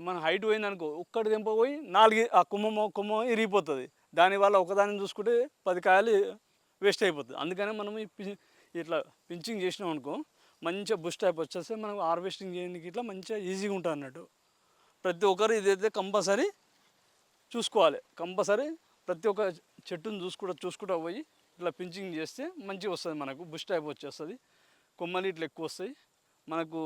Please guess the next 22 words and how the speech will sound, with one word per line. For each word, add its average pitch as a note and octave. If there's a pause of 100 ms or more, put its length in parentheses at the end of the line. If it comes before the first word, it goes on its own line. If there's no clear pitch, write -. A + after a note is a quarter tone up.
(200)
కాతకు F3
వచ్చినా E3+ (100)
కానీ G3 (720)
మంచిగా F3+
మనకు E3 (100)
హార్వెస్టింగ్ F3
చేయడానికి E3+
మంచిగా F#3
అనిపిస్తుంది. C#3 (380)
ఇగో F#3 (200)
ఇట్లా G#3
మనం G#3+
పించింగ్ G#3
చేయలే, D#3 (460)
పించింగ్ F#3+
చేయడం, A3 (540)
చేయకపోవడం G#3+
వల్ల G3+
ఏమైతే G#3+
అనుకున్నాం, A#3 (440)
ఈ A3 (180)
కొమ్మ G#3